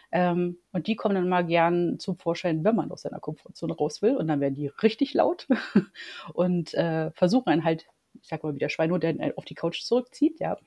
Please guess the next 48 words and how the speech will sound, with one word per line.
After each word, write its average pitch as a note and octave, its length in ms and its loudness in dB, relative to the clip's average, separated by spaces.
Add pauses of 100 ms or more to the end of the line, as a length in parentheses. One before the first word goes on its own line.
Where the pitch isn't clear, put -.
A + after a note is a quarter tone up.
(380)
ähm, E3+ 640 2
zu - 140 -8
bearbeiten. G#3 800 2 (380)
Und, F3+ 600 4
ähm, E3 500 -2 (340)
das F#3+ 160 4
ist G3+ 120 0
das, F#3 120 -6
was - 140 -2
bei F3 100 2
einem D#3 160 4
selber E3 300 4
das A3 180 0
ist, - 280 -6
aber F#3 280 4
auch G3 360 4 (460)
die F3 120 -2
Umgebung, F3+ 640 4
also D3 240 0
meine, D3 460 0
sag - 140 -12
ich - 60 -18
mal, - 80 -4
Peer C4+ 220 0
Group, C4 300 -2
die F3+ 80 -2
Leute D3+ 280 0
um E3 100 -8
mich D#3 200 -8
rum, A#3+ 160 4
meine D3 180 -2
Familie, F#3+ 400 -2
meine D#3+ 200 -6
Freunde, G3 440 -2
die A3 120 -10
vielleicht - 200 -14
sagen: C#3+ 260 -12
„Wie C3+ 100 -12
ernährst A#2+ 340 -12
denn D#3 80 -6
du D3+ 80 -4
dich G3+ 180 -6
jetzt? - 280 -14
Wie - 80 -20
bist - 200 -12
denn C3+ 60 -4
du F3 100 0
drauf? - 380 -4